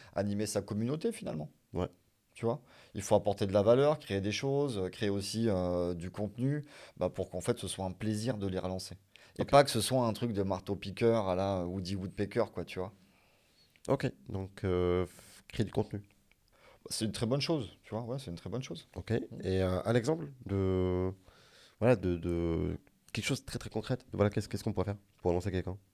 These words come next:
Speaker 1: Ouais, bah, typiquement, ça peut être une invitation à un événement.
Speaker 2: Ok.
Speaker 1: Tu vois, ça peut être ça. Ça peut être, euh, lui donner un, un livre blanc ou un contenu de valeur.
Speaker 2: Ouais.
Speaker 1: Ça peut être aussi par rapport à un article de presse qui pourrait être
Speaker 2: Ouais.
Speaker 1: hyper légitime, je sais pas, Les Échos, Le Monde, si c'est un spécialiste du métier,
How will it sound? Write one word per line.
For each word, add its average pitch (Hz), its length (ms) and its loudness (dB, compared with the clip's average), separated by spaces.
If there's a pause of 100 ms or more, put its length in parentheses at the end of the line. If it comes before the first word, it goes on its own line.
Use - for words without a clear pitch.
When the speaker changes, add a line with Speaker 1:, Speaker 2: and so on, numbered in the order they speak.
(360)
Speaker 1:
Ouais, 156 160 0 (320)
bah, 110 120 4
typiquement, 113 400 -2
ça 120 140 2
peut 107 140 -2
être 113 160 4
une 101 100 -2
invitation 95 480 -2
à 95 60 0
un - 20 0
événement. 160 340 -2 (280)
Speaker 2:
Ok. 87 160 0 (160)
Speaker 1:
Tu - 140 -8
vois, 113 180 0
ça - 140 -8
peut - 100 -6
être 92 140 -2
ça. 180 260 2 (400)
Ça - 180 2
peut 104 220 2
être, 113 300 6
euh, 92 1080 2
lui 95 220 -4
donner 104 400 0
un, 104 100 0
un 87 500 -2
livre 95 280 -2
blanc 104 200 0
ou 92 100 -2
un 87 40 -2
contenu 98 340 -6
de 98 60 -2
valeur. 120 360 2 (120)
Speaker 2:
Ouais. 90 260 4 (220)
Speaker 1:
Ça 101 160 2
peut 107 200 4
être 117 140 4
aussi 107 280 -2
par 98 160 0
rapport 107 320 4
à 98 100 2
un 101 100 0
article 104 580 -2
de 95 100 -2
presse 123 500 0 (140)
qui 90 120 -14
pourrait 95 220 2
être 98 80 2
Speaker 2:
Ouais. 92 60 4
Speaker 1:
hyper 98 200 2
légitime, 98 540 0
je 104 60 -2
sais 101 80 -2
pas, 107 200 4
Les 92 220 0
Échos, 104 240 -2
Le 98 120 0
Monde, 104 260 0
si 85 100 -6
c'est 87 80 -6
un 92 80 -2
spécialiste 95 480 -4
du 92 100 -4
métier, 98 360 -2